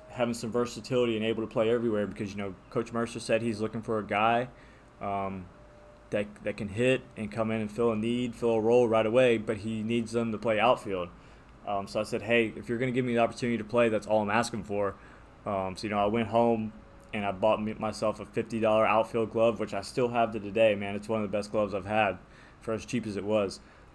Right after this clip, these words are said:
Um, you know, and we start the season, and I start off by playing outfield. I play right, I play, play a little bit of left, um, so I'm doing both of those. And then now, you know, like I said, this is when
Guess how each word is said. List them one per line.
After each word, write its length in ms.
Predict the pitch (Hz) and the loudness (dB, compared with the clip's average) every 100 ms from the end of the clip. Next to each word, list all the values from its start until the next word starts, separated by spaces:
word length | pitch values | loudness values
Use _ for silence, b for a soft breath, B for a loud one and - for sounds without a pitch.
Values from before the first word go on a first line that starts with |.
| - | -4
Um, 480 | 110 98 95 95 98 - | 0 2 2 -2 -6 -8
you 80 | 107 | -4
know, 140 | 104 | -4
and 180 | 98 107 | -2 -4
we 60 | 104 | -4
start 260 | - 127 | 0 0
the 80 | 123 | -2
season, 320 | - 135 127 | -2 -2 0
and 100 | 120 | -2
I 60 | 107 | -4
start 300 | 107 123 113 | -2 0 2
off 140 | 117 | 2
by 60 | 117 | 0
playing 280 | 107 117 107 | -2 0 4
outfield. 360 | 113 110 101 | 2 2 -4
I 120 | 92 98 - | -4 -4 -4
play 220 | 113 110 | 0 0
right, 460 | 107 104 110 123 113 | -2 2 4 4 0
I 60 | 101 | -10
play, 280 | - 110 | -4 -4
play 260 | 110 - 117 | -4 -4 -4
a 40 | |
little 160 | 113 117 | -2 -4
bit 120 | 107 | -2
of 120 | 104 | -4
left, 380 | 107 127 127 - - B B B - | 2 4 4 0 -20 B B B -4
um, 180 | 110 107 | -2 -2
so 120 | 110 | -2
I'm 60 | 104 | 0
doing 200 | 120 110 | 0 2
both 240 | 120 117 | 0 0
of 80 | 110 | 0
those. 480 | 113 127 127 120 - B B B B - - - - | 4 4 4 -2 -12 B B B B -20 -20 -10 0
And 180 | 107 | 0
then 200 | 107 107 | 2 -2
now, 220 | 107 110 117 | 0 4 4
you 120 | 117 | 4
know, 280 | 110 110 107 - | 2 0 -2 -6
like 100 | 113 | -4
I 40 | 110 | -4
said, 220 | - 123 | -2 -2
this 140 | 113 | -2
is 80 | 104 | -6
when 260 | 110 113 | -4 -4